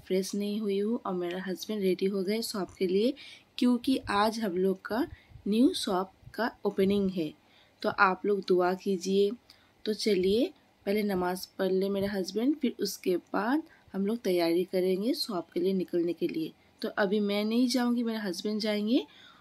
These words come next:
लेकिन आज मैं वैदान को लेके थोड़ा देर के लिए भी शॉप में जाएंगे। तो चलिए friends, और इस vlog अगर अच्छे लगे तो ज़रूर like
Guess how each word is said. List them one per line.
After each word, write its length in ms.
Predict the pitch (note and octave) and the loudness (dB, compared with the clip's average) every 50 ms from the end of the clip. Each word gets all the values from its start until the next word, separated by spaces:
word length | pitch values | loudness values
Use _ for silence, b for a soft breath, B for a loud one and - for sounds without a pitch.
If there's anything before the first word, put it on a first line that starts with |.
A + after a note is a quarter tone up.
| - _ _ _ - | -20 _ _ _ -2
लेकिन 380 | F#3+ F#3+ G3 F#3 - B3 B3+ B3 - - - G3 | 2 4 4 4 4 2 2 2 0 -6 -6 -2
आज 240 | G3 G#3+ B3 B3 - A#3+ | 0 0 0 0 0 -2
मैं 140 | A3+ G#3+ G3 | 0 0 2
वैदान 380 | F#3+ F3+ F3 F3 E3+ E3 F3 F3+ | 2 2 2 2 0 -2 -2 -2
को 160 | F#3 G#3 G3+ | -2 -2 0
लेके 540 | F#3+ F#3 F#3 F3+ F3+ F3+ - - A3 A#3 D#4 F4+ - _ _ _ - | 0 0 0 0 -2 -4 -4 -4 -2 0 -2 -2 -4 _ _ _ -12
थोड़ा 260 | - A3 G3 F#3 F3+ | -6 -2 0 0 0
देर 240 | F3 F#3 G#3 G#3+ G#3 - | 0 0 -2 -2 -2 -2
के 100 | A3 G3+ | -2 -2
लिए 220 | G3+ G#3+ A#3+ C#4+ C4 A#3+ - - | 0 2 4 4 2 2 0 2
भी 160 | C4 F#4+ A4+ - - - - _ _ _ _ _ - | 2 2 2 -2 -12 -20 -20 _ _ _ _ _ -18
शॉप 400 | - - - G3 F3 D#3 - F#3 | -14 -8 -4 -4 -4 -4 -2 0
में 200 | G3 A#3+ F4+ B4 - | 2 2 2 2 2
जाएंगे। 440 | C4+ A#3 A3 E3+ D#3 D3+ - A#1+ - - - _ _ _ _ - _ _ _ _ _ _ _ _ _ _ _ _ - - | 0 2 2 0 0 -2 -6 -8 -10 -12 -16 _ _ _ _ -20 _ _ _ _ _ _ _ _ _ _ _ _ -4 -2
तो 360 | G3+ G3+ G3 F#3 F#3 F#3 F#3+ | 0 2 2 2 2 0 0
चलिए 380 | F#3+ - G3 E3 - F3 F3 - - | -2 -2 -2 -2 0 -2 -4 -4 -4
friends, 480 | - G#3 G#3+ C4 F4 F#4+ - - - - _ - - - - - - | -4 0 2 2 2 0 -2 -10 -10 -16 _ -20 -20 -20 -20 -6 -2
और 320 | G3+ G3+ G3 G3 F#3+ F#3 - - G#3 | 0 2 2 2 2 0 -2 -2 -2
इस 220 | G#3 G3 F#3+ - - | -2 -2 -2 -6 -4
vlog 280 | F#3 F#3 F#3 F#3 F#3+ - _ - | 0 0 0 0 -2 -4 _ -6
अगर 160 | G3 F#3 G3 - | -2 -2 0 -2
अच्छे 320 | - G3 F#3+ - - F#3+ | -2 -6 -8 -6 -4 -2
लगे 280 | F3 F3 E3+ F#3 F#3+ F#3+ | -2 -2 0 0 0 -2
तो 240 | F#3+ - G#3 B3+ B3+ A3+ | 0 -2 -2 -2 -2 -2
ज़रूर 380 | - F#3 E3 D#3+ F#3 G#3+ B3+ C4+ | 0 -2 0 0 2 2 2 2
like 360 | A#3 G3 F3 F3 F#3 F#3+ | 2 2 2 2 2 0